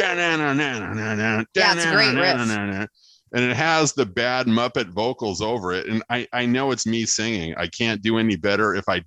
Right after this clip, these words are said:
Speaker 1: don't do it, we're never gonna fucking get out of the gate. And this is it. But, you know, people in the U K and Germany like it.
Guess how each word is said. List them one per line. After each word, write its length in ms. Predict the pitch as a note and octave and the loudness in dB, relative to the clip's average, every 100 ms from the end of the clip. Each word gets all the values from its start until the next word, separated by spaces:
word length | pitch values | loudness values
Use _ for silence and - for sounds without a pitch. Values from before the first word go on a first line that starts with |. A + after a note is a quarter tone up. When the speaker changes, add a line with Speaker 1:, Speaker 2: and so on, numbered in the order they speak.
| - | -2
Speaker 1:
don't 260 | G#2+ A#2 - | 0 0 -2
do 160 | G2+ G2+ | -2 -2
it, 100 | F2+ | -2
we're 140 | F2 | -2
never 300 | F#2 F#2+ F#2 | 0 0 -2
gonna 180 | F2+ F2 | -4 -4
fucking 360 | - F2 F#2 | -2 -4 -4
get 120 | E2+ E2 | -4 -2
out 140 | E2 | -2
of 60 | D2+ | -4
the 80 | - | -8
gate. 340 | D#2 D#2+ D#2 - | -6 -4 -6 -6
And 220 | E2+ E2 - - | -6 -6 -8 -8
this 160 | F#2+ | -4
is 140 | F#2+ F2 | -4 -2
it. 300 | G#2 F2 - _ - | -2 -2 -8 _ -2
But, 360 | F3 A#3+ F3+ B2 _ _ - | 4 4 4 -2 _ _ 0
you 80 | B2 | 2
know, 300 | B2 C3+ - - | 2 2 -2 -2
people 260 | B2+ C#3 | 0 2
in 60 | B2 | 2
the 80 | B2 | 4
U 140 | A#2+ | 2
K 240 | D3 D3 | 0 0
and 120 | C#3 G#2+ | 2 2
Germany 460 | A#2 D3 E3+ D#3 | 0 0 0 0
like 320 | D3+ E3 A3+ | 0 -2 -2
it. 200 | G#2+ F#2 | -4 -6